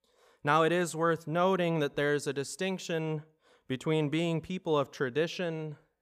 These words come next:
and people of habit. I know that in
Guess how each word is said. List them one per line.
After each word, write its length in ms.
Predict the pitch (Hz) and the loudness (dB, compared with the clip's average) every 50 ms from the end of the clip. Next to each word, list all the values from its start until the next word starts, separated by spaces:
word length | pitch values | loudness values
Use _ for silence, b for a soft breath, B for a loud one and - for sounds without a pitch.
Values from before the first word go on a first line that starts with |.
| _ _ | _ _
and 280 | - 139 143 139 - - | -6 -6 -6 -6 -6 -6
people 340 | - 160 147 156 151 131 127 | -6 -6 -4 -2 -2 0 0
of 140 | 120 117 | -2 -2
habit. 580 | - - 135 131 117 107 101 92 95 - - _ - _ _ _ _ _ _ _ _ _ _ _ _ _ _ _ _ _ _ _ _ _ _ _ _ _ _ - | -4 -4 -2 -2 -2 -2 -4 -6 -10 -10 -14 _ -20 _ _ _ _ _ _ _ _ _ _ _ _ _ _ _ _ _ _ _ _ _ _ _ _ _ _ -4
I 120 | 135 156 | -2 0
know 340 | 160 170 175 175 175 175 170 | 2 4 4 6 6 6 6
that 140 | 165 156 151 | 4 4 4
in 260 | 151 151 151 147 | 2 2 0 -2